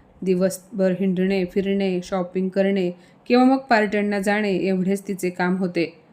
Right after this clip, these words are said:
निर्मलाताई आणि गणेशरावांना हे काही आवडत नव्हते, पण तरीही ते सोनालीला काही बोलत नव्हते. हा विचार करून की ती अजून बालिश आहे, हळूहळू तिला सर्व काही समजेल, पण जेव्हा विक्रम तिला समजवायचा तेव्हा ती त्याच्यासोबत वाद घालायची,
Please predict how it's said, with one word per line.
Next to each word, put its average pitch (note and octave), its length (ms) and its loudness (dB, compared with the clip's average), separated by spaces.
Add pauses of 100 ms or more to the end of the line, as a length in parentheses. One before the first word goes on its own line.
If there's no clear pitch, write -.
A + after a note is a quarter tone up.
(180)
निर्मलाताई F#3 600 0
आणि F#3 180 2
गणेशरावांना F#3 680 -2
हे G3 140 -4
काही G#3 260 -2
आवडत F#3 380 0
नव्हते, F#3 420 -4 (440)
पण C4 220 4
तरीही B3 400 4
ते C4 120 6
सोनालीला A3 540 0
काही A3 280 -2
बोलत G#3 360 -2
नव्हते. F#3 480 -4 (340)
हा G#3+ 140 0
विचार A#3 360 2
करून A3+ 360 0
की - 400 -6
ती C4 160 2
अजून A#3+ 280 4
बालिश F#3+ 420 0
आहे, G3 260 -2 (320)
हळूहळू G3 460 0
तिला G3+ 180 0
सर्व G3 320 -4
काही G#3 260 -4
समजेल, G3+ 520 0 (480)
पण G3+ 180 0
जेव्हा G3 380 2
विक्रम A3 440 -2
तिला C4 160 2
समजवायचा F#3+ 800 -2 (400)
तेव्हा A3 240 4
ती B3+ 140 2
त्याच्यासोबत G3 720 -4
वाद F#3 260 -2
घालायची, F3+ 560 -2